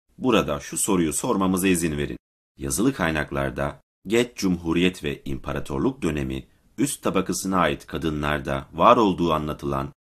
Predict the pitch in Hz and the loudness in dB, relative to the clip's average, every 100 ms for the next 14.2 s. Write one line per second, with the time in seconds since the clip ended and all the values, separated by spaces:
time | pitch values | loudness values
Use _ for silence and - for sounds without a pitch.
0 | _ 90 90 110 120 78 67 - _ _ | _ -2 2 4 2 0 -6 -8 _ _
1 | 95 110 101 87 80 82 90 110 107 101 | 0 2 2 0 0 0 0 0 0 0
2 | 87 87 101 - _ _ _ _ 65 78 | 2 2 0 -8 _ _ _ _ -4 -2
3 | 67 65 69 85 80 78 - 67 67 113 | -2 -6 -6 -2 0 -2 -4 -8 -6 -4
4 | 101 87 76 71 67 101 - 98 78 69 | 0 0 0 -2 -2 -4 0 2 2 0
5 | 69 69 - _ _ _ 95 139 127 110 | -4 -6 -8 _ _ _ 0 2 2 2
6 | 110 110 110 101 - 85 85 85 85 104 | 4 4 2 0 -2 -4 -2 2 2 2
7 | 117 98 - 82 80 78 - 76 69 65 | 2 0 0 -2 -2 -4 -6 -6 -4 -4
8 | - - 76 73 69 117 107 87 - 73 | -2 0 0 0 0 2 2 2 0 -4
9 | 71 69 _ _ _ _ 67 104 92 76 | -2 -4 _ _ _ _ -2 -2 0 -2
10 | 69 76 69 - 78 78 _ _ - 82 | -4 -6 -6 -6 -6 -6 _ _ -2 -2
11 | 76 67 69 71 78 76 - - 64 64 | -2 -4 -4 -2 -2 -4 -6 -8 -8 -2
12 | 92 107 98 98 95 95 90 95 90 90 | 2 2 2 0 2 4 6 4 2 0
13 | - 95 82 87 85 67 - 69 65 64 | -2 -2 0 0 0 -2 -4 -6 -6 -10
14 | 58 | -12